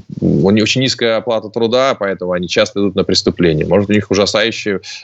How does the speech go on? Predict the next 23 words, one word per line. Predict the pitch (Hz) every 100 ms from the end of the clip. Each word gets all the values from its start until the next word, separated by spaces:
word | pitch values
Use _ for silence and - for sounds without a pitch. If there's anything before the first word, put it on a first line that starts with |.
| _ _
условия | 92 113 107
проживания. | 104 117 104 87
Я | 101
не | 107
знаю, | 131 110 82
не |
могу | 92 110
тебе | -
сказать. | - 73 -
Мо-, | 98 92
мой | 104 151 233
опыт, | 180 -
стал-, | 135 113 117
я | 110
с | 117
ними |
сталкиваюсь | 117 175 180 123
как | - -
с |
водителем | 123 135 104 87 82
в |
основном | - 90 87 80
в, | 78